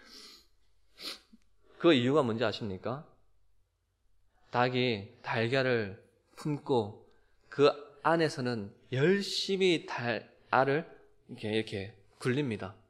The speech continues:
이쪽 저쪽, 이쪽 저쪽. 왜 그러냐면 그 안에 아기가 가장, 아기? 네. <laughs> 새끼가 잘 나올 수 있도록,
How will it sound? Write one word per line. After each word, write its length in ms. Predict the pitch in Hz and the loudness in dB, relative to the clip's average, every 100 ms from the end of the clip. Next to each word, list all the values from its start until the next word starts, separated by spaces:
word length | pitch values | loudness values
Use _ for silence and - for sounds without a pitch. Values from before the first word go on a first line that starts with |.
| _ _ - | _ _ -12
이쪽 240 | - 117 | -8 -8
저쪽, 340 | 110 - 110 110 | -8 -12 -8 -8
이쪽 240 | - 107 | -8 -12
저쪽. 320 | 107 - 107 - _ _ _ _ _ _ _ _ _ _ - | -12 -10 -10 -12 _ _ _ _ _ _ _ _ _ _ -2
왜 200 | 120 123 | 2 4
그러냐면 680 | 139 135 117 113 117 104 98 - - _ _ _ | 4 0 -2 -2 -4 -4 -10 -18 -20 _ _ _
그 140 | - 147 - | 2 2 4
안에 480 | 151 151 160 180 - _ _ _ _ _ _ - | 4 4 0 -2 -12 _ _ _ _ _ _ -2
아기가 580 | 120 117 110 123 160 - _ _ _ _ _ _ _ _ _ _ - | -2 -2 -2 -2 -2 -14 _ _ _ _ _ _ _ _ _ _ -6
가장, 580 | - 131 139 151 160 - _ _ _ _ _ _ | -2 -2 2 0 0 -12 _ _ _ _ _ _
아기? 320 | 110 113 156 - - - | -2 -2 -6 -8 -14 -4
네. 100 | 117 104 - - 139 - | -2 -2 -6 -6 -6 -2
<laughs> 120 | 139 - 143 - - 247 214 - - - 240 - - - _ _ - - - - - _ _ _ _ _ _ _ - | -4 -4 -12 -12 -10 -8 -8 -10 -12 -10 -10 -12 -20 -20 _ _ -20 -20 -20 -20 -20 _ _ _ _ _ _ _ -6
새끼가 720 | 151 - 120 131 180 - - - _ | -6 0 4 6 4 -4 -20 -20 _
잘 380 | - - 156 165 | -6 0 4 6
나올 280 | 104 107 120 | 6 6 4
수 120 | 110 | 2
있도록, 440 | 104 101 95 107 | -8 -8 -12 -14